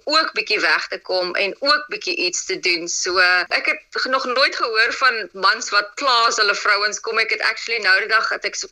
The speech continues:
so gelag. Die een vrou het na my toe gekom, toe sê sy vir my, sy gaan haar man na my toe stuur om te leer braai. Sy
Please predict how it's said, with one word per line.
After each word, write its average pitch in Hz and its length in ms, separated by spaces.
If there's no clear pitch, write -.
so 226 240
gelag. 175 420
Die - 160
een 233 280
vrou 220 440
het 196 160
na 202 160
my 175 100
toe 208 140
gekom, 202 480
toe 214 180
sê 208 280
sy 214 200
vir 208 220
my, 185 160
sy - 180
gaan 247 220
haar 202 160
man 202 240
na 208 100
my 180 220
toe 214 140
stuur 196 360
om 185 140
te 190 100
leer 175 380
braai. 185 560
Sy 254 220